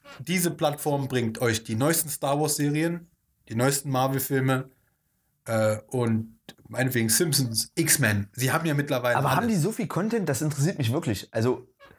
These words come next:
Speaker 1: Ja.
Speaker 2: die bringen jetzt Disney Plus Ende des Jahres, hast du jetzt gerade
Speaker 1: Zumindest
Speaker 2: gesagt?
Speaker 1: in Amerika,
Speaker 2: Ja.
Speaker 1: ja.
Speaker 2: Ähm, ist das wirklich schon ein harter Konkurrent für,
Speaker 1: Ja.
Speaker 2: für Netflix?
Speaker 1: Definitiv.
Speaker 2: Also haben die da so viel Scheiß
Speaker 1: Ja.
Speaker 2: drinne?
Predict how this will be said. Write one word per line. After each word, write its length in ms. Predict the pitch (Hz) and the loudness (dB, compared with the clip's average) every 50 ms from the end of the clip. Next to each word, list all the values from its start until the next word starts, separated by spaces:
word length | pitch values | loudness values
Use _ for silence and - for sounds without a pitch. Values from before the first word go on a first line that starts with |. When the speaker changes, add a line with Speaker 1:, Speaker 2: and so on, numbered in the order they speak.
| - | -4
Speaker 1:
Ja. 200 | - 107 90 87 - - _ - | -2 -2 -2 -2 -8 -14 _ -8
Speaker 2:
die 160 | 127 120 139 | -4 -2 -2
bringen 260 | 123 120 139 185 208 | 0 0 0 0 0
jetzt 420 | 202 196 190 190 - - - - - - | 0 -2 -2 -2 -4 -8 -8 -10 -10 -6
Disney 340 | 117 143 160 156 160 143 | -4 -2 -2 -2 -2 -4
Plus 420 | 123 - 135 165 185 - - - _ _ _ | -2 0 0 0 0 -2 -8 -10 _ _ _
Ende 220 | - 120 143 160 160 | -6 -4 -2 0 0
des 140 | 156 147 - | -2 0 0
Jahres, 260 | 147 156 190 190 - | 0 0 0 -4 -6
hast 140 | 165 - - | -8 -4 -4
du 40 | 160 | -4
jetzt 120 | 151 - | -4 -2
gerade 180 | - 151 156 156 | -4 -2 -2 0
Speaker 1:
Zumindest 280 | 147 147 151 170 151 | 0 2 0 0 -2
Speaker 2:
gesagt? 180 | 131 113 107 104 | -2 -2 -2 0
Speaker 1:
in 40 | 101 | 0
Amerika, 340 | 110 123 156 160 95 92 | 0 0 0 -2 -4 -4
Speaker 2:
Ja. 160 | 92 92 104 - - | -6 -8 -10 -10 -6
Speaker 1:
ja. 260 | - 117 117 120 123 | -2 -2 0 0 0
Speaker 2:
Ähm, 280 | 120 120 120 117 117 - - _ _ _ _ _ _ _ _ _ _ _ _ _ _ _ _ - | 0 0 -2 -2 -4 -6 -12 _ _ _ _ _ _ _ _ _ _ _ _ _ _ _ _ -8
ist 200 | 147 160 - - | -6 -4 -2 -2
das 160 | 247 202 - | -2 -2 -2
wirklich 260 | 185 202 202 208 190 | -4 -2 -2 -2 -2
schon 180 | - - 185 170 | 0 0 0 0
ein 160 | 143 113 - - | 0 -2 -2 -2
harter 180 | 165 - 233 | -2 -2 -4
Konkurrent 600 | - - 196 175 - 123 113 135 190 214 - - - | -2 -2 -4 -2 0 0 0 0 0 0 -4 -6 -4
für, 60 | 120 123 | -2 0
Speaker 1:
Ja. 220 | 127 139 135 - - | 0 0 0 -2 -4
Speaker 2:
für 160 | - - 127 | -4 -2 -2
Netflix? 440 | 113 117 127 - - 247 254 - - | 0 0 -2 -2 -4 -4 -4 -4 -2
Speaker 1:
Definitiv. 640 | 131 117 101 104 101 98 101 - 95 - - - - | -2 0 2 2 0 0 -2 -4 -8 -12 -12 -8 -4
Speaker 2:
Also 160 | 117 120 117 - | 0 0 2 2
haben 120 | - 208 | 2 0
die 100 | 233 220 | 0 2
da 120 | 190 170 | 2 0
so 160 | 127 127 175 226 | 0 0 -2 -4
viel 240 | - - 254 226 | -4 -4 -2 -2
Scheiß 580 | 165 - - - - 113 131 208 247 - - - - | -2 -2 -4 -4 -2 0 0 0 0 -4 -8 -8 -4
Speaker 1:
Ja. 60 | 117 | -2
Speaker 2:
drinne? 340 | 127 170 220 277 302 277 | 0 0 0 0 -2 -4